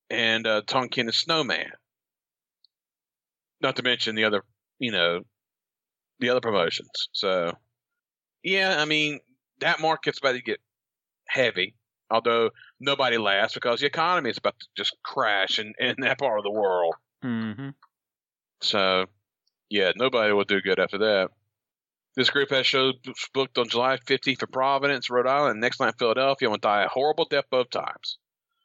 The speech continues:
Speaker 1: The Rhode Island show's one day after Vince's big outdoor tournament, King of the Ring, and Philly will be burned out by Vince's show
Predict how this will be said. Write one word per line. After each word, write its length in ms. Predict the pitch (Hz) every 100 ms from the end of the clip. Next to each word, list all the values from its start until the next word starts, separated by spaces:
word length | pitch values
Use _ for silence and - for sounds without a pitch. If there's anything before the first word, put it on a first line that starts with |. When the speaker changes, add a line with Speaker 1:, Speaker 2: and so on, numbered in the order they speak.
| _
Speaker 1:
The 100 | 104
Rhode 120 | 120
Island 240 | 131 139 131
show's 220 | 135 117
one 160 | 123 135
day 100 | 131
after 200 | 127 113
Vince's 280 | 123 - 113
big 180 | 123 117
outdoor 240 | 113 113
tournament, 480 | - 139 120 110 - _ _ _ _
King 180 | - 101
of 80 | 101
the 60 | 127
Ring, 380 | 110 92 127 - _ _ _ -
and 100 | 104
Philly 160 | 147 147
will 60 |
be 80 | 135
burned 300 | 131 127 127
out 140 | 127
by 120 | 123 113
Vince's 460 | 131 156 - 113
show 480 | - 120 110 110 120